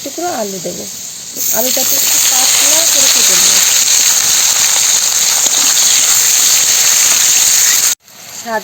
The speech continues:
মতো লবণ, জল দিয়ে দেব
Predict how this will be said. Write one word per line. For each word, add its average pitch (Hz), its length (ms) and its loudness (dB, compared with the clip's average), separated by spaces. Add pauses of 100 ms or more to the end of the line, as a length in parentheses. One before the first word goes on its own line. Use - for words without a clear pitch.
মতো 233 160 -10 (100)
লবণ, 180 320 -10 (3750)
জল 220 180 -2 (100)
দিয়ে 180 180 -12
দেব 165 120 -16